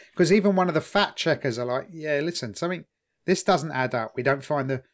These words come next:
we can't find any news on the dead woman apart from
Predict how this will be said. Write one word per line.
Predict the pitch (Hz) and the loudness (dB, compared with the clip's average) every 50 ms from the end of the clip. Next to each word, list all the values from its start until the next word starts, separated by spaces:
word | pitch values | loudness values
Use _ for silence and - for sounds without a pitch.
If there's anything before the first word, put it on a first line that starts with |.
| _ _ _ _ _ | _ _ _ _ _
we | - 143 135 | -2 -2 -2
can't | 135 - 170 170 165 - | 0 2 0 0 2 2
find | 165 160 151 160 | 0 2 2 2
any | 170 170 170 165 | 2 2 2 0
news | 160 160 160 151 147 127 | 0 2 2 2 2 0
on | 139 143 131 | 0 -2 -2
the | 127 | -2
dead | 113 - - 147 147 135 | -2 0 2 2 2 2
woman | 127 117 104 101 98 101 120 135 | 0 -2 -2 -2 -4 -6 -8 -8
apart | - 131 - 135 135 143 135 - | -8 -6 -2 0 0 0 0 0
from | - 135 120 117 120 110 | -2 -2 -2 -2 -4 -8